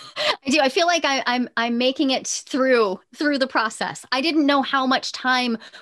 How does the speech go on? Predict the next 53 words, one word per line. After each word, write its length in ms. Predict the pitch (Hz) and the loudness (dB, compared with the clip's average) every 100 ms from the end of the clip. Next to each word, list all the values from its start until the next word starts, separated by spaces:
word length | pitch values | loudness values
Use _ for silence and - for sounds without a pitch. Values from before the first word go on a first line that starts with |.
| - | -2
would 120 | 226 | 0
be 120 | 226 | 0
spent, 380 | 214 - 240 240 | -4 -2 -2 0
though. 160 | 240 - - | -2 -2 -4
They're 120 | 277 269 | -2 0
starting 360 | 294 285 302 | 2 2 2
to 100 | 285 | 0
be 100 | 277 | 0
the 80 | 247 | -2
kind 220 | - 254 | -2 -4
of 60 | 226 | -2
teenagers 560 | - 277 254 233 220 - | -2 0 0 0 0 -2
who 100 | 220 | 0
are, 140 | 202 | 0
like, 220 | 185 170 | 0 -2
excited 460 | - - 208 214 254 | -8 -4 -2 -2 -4
and 100 | 226 | -4
happy 220 | 202 214 | -6 -4
to 80 | 220 | -6
spend 240 | - 202 | -6 -6
time 220 | - 190 208 | -4 -4 -4
with 140 | 240 | -4
me, 120 | 330 | -2
and 80 | 339 | 0
I'm 100 | 208 | 0
psyched, 420 | - - 185 294 | -2 -2 -2 -2
and 80 | 294 | 0
I'm 60 | 220 | 0
like, 160 | 196 - - - | -2 -4 -10 2
"Oh, 120 | 554 | 4
I 80 | 285 | 4
didn't 200 | 294 330 | 2 0
realize 260 | 269 320 311 | 2 2 4
they 80 | 277 | 2
were 80 | |
coming 240 | 247 302 285 | 2 2 4
back 220 | 277 262 | 2 0
around." 560 | 233 285 185 - - - | -2 0 -2 -6 -12 -2
We, 240 | 254 269 220 | 2 2 2
we 160 | 254 - | 0 0
passed 460 | - 294 262 - - - | -4 -6 -6 -6 -8 -16
<laughs> 120 | - | -10
through 420 | - 392 427 466 494 | -4 0 4 6 4
the 60 | 285 | 4
dark 300 | 285 269 269 | 2 2 0
stage, 720 | - - 392 302 330 277 277 - - 466 | -2 0 2 2 2 2 -2 -4 -4 0
and 140 | 381 | 2
they're 160 | 339 320 | 2 2
back 240 | 339 359 | 2 0
around. 420 | 359 302 392 220 220 | 0 2 2 0 -2
It's 120 | - | -4
kinda 360 | 466 587 330 | -2 0 0
cool, 480 | - 571 220 180 - | 2 4 2 0 -6